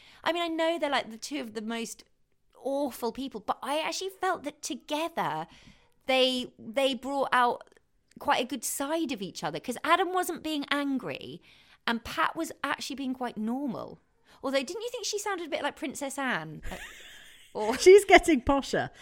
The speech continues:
Speaker 1: She
Speaker 2: She's, she's
Speaker 1: is.
Speaker 2: getting posher and more maternal.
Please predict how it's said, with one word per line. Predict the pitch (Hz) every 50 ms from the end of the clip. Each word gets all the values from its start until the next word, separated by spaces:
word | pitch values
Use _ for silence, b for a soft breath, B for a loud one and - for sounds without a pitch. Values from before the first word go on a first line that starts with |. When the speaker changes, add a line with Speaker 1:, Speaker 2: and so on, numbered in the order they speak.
| B B
Speaker 1:
She | B - 359 370
Speaker 2:
She's, | 370 370 494 539
she's | 440 349
Speaker 1:
is. | 262
Speaker 2:
getting | - 320 - 330 269
posher | - 339 359 - - 294
and | 262 247
more | 240 262 262 254
maternal. | 247 240 - 311 302 285 269 240 175 147 135 139 143 -